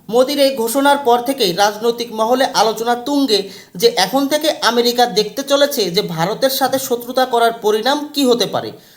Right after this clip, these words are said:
ডোনাল্ড ট্রাম্প ভারতের ওপর আবারও ট্যারিফ বাড়িয়ে পঁচিশ পার্সেন্ট থেকে পঞ্চাশ পার্সেন্ট করে দিয়েছে। আপাত দৃষ্টিতে দেখে মনে হয় যে ভারতের উপর পঞ্চাশ পার্সেন্টের ট্যারিফ ভারতের অর্থনীতির জন্য খুবই বড় ধাক্কার, কিন্তু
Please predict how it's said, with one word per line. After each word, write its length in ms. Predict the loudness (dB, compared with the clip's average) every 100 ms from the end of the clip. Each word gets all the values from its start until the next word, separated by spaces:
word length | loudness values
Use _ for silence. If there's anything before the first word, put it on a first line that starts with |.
| _ -2
ডোনাল্ড 380 | 2 4 2 4
ট্রাম্প 260 | 2 4
ভারতের 360 | 2 0 4 4
ওপর 220 | 4 2 0
আবারও 280 | 0 4 2
ট্যারিফ 320 | 4 2 2 2
বাড়িয়ে 380 | 2 2 0 -2 -4 -12 -4
পঁচিশ 300 | -4 -4 -4
পার্সেন্ট 460 | 0 0 2 -2
থেকে 180 | -2 -4 -2
পঞ্চাশ 340 | -2 0 -2 -2
পার্সেন্ট 340 | -2 -2 -2 -4 0
করে 160 | 0
দিয়েছে। 400 | 0 -4 -6 -12 -14 -20 -20 _ 0
আপাত 340 | 2 4 2
দৃষ্টিতে 520 | 0 -4 -4 -4 -2
দেখে 240 | 0 2 2
মনে 240 | 2 4
হয় 220 | 4 2
যে 120 | 2 -2
ভারতের 400 | -2 -2 -2 -4
উপর 180 | -2 -2 -2
পঞ্চাশ 340 | -6 -2 -4 -2
পার্সেন্টের 460 | -2 0 -2 -2 -4 0
ট্যারিফ 240 | 0 0 -4 -12 -20 _
ভারতের 360 | -4 -2 0 0 0
অর্থনীতির 480 | -2 0 -4 -4 -4
জন্য 180 | -4
খুবই 320 | -4 -4 -2 2
বড় 200 | 2 2
ধাক্কার, 380 | -2 -4 -10 -10 -14 -14 -10
কিন্তু 240 | -8 -4